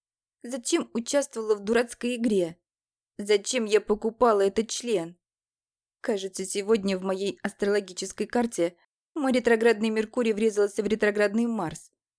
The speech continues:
или какую-нибудь еще неудачную планету.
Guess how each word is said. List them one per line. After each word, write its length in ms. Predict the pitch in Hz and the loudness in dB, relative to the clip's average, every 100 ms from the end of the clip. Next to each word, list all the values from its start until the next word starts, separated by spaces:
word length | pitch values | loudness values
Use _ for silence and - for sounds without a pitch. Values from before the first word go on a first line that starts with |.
| _ - | _ 0
или 160 | 349 | 2
какую-нибудь 580 | 320 285 269 247 233 240 | 2 0 0 -2 -2 -4
еще 240 | 254 254 | -4 -2
неудачную 580 | 214 196 202 190 208 196 | -2 0 0 0 0 -4
планету. 600 | 190 220 208 - 156 151 | -2 -2 -2 -4 -4 -8